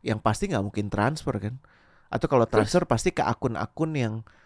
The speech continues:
Speaker 1: ya, yang lo beli di Tokopedia itu, mesti inget nggak?
Speaker 2: Iya,
Speaker 1: Yang,
Speaker 2: tahu,
Speaker 1: yang
Speaker 2: tahu.
Speaker 1: heboh-heboh itu.
Speaker 2: Iya,
Speaker 1: Atau
Speaker 2: iya.
Speaker 1: account pembantunya, account supirnya, yang tidak bisa di trace back ke dia.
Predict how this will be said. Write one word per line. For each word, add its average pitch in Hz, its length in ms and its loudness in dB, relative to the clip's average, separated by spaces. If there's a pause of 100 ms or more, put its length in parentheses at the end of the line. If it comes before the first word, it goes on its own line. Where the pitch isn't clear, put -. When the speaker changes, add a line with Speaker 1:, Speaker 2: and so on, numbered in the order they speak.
(440)
Speaker 1:
ya, 110 400 4
yang 113 160 2
lo 113 160 2
beli 120 240 2
di 123 160 -4
Tokopedia 123 640 4
itu, 143 160 -4
mesti 139 320 -4
inget 143 80 -8
nggak? - 240 -14
Speaker 2:
Iya, - 80 -6
Speaker 1:
Yang, 120 240 0
Speaker 2:
tahu, 117 240 -4
Speaker 1:
yang 113 160 2
Speaker 2:
tahu. 113 80 4
Speaker 1:
heboh-heboh 120 480 8
itu. 123 240 2
Speaker 2:
Iya, 120 220 0 (100)
Speaker 1:
Atau 113 160 6
Speaker 2:
iya. 120 80 0
Speaker 1:
account 117 240 0
pembantunya, 117 680 0 (100)
account 110 400 -2
supirnya, 117 720 0 (400)
yang 117 320 2
tidak 117 240 2
bisa 127 240 0
di 123 80 -4
trace 113 400 0
back 120 240 0
ke 107 80 -6
dia. 104 400 -4